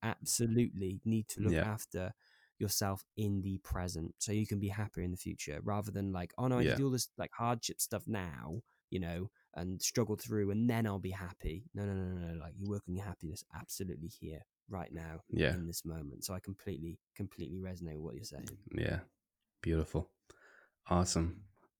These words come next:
Speaker 2: Yeah, this, this podcast is going great. Um, I would like to soon start wrapping it up. So I just wanted to ask you
Speaker 1: Mm.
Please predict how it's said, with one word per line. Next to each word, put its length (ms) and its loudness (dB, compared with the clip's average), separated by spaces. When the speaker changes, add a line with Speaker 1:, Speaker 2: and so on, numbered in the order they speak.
Speaker 2:
Yeah, 240 12
this, 180 10
this 140 4
podcast 500 4
is 60 0
going 280 2
great. 380 4
Um, 520 4
I 60 4
would 160 6
like 160 4
to 60 -6
soon 240 4
start 300 6
wrapping 320 6
it 40 8
up. 120 6
So 100 6
I 40 12
just 140 4
wanted 140 10
to 60 10
ask 260 6
you 240 6
Speaker 1:
Mm. 340 2